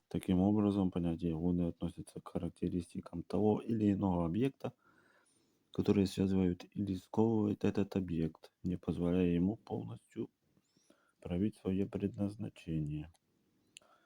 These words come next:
Следует сразу заметить, что поскольку в духовном мире все объекты в абсолютной степени проявляют свою изначальную природу,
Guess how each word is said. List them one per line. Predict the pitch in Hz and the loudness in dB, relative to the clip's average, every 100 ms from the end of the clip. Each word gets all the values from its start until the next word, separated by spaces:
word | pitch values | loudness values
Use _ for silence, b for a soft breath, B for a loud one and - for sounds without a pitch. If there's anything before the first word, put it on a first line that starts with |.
| b b b b b | b b b b b
Следует | - 120 127 123 123 | 2 4 8 6 4
сразу | - 107 104 107 104 104 | -2 0 4 4 2 0
заметить, | 101 98 95 - 104 | 0 2 2 0 -6
что | - - 98 95 | -10 -6 -2 -2
поскольку | - 101 - 98 95 95 | -2 -8 -2 0 0 0
в | 90 | 0
духовном | 92 - 95 92 87 | 0 0 0 2 2
мире | 98 95 85 80 | 2 0 0 -4
все | - - 92 | -8 -8 -4
объекты | 85 85 90 85 - | -2 0 -2 -2 -4
в | 80 | -4
абсолютной | 78 - 85 87 90 - 80 | -4 -6 -2 0 0 -2 -8
степени | - - 95 - 87 | -8 -10 -10 -4 -4
проявляют | - 87 85 82 90 85 - | -2 -2 0 0 0 -2 -4
свою | - 95 87 82 | -6 0 2 2
изначальную | 78 78 - 95 85 80 | -2 -4 -4 -2 0 0
природу, | - 85 80 101 135 131 | -2 -2 2 2 2 -2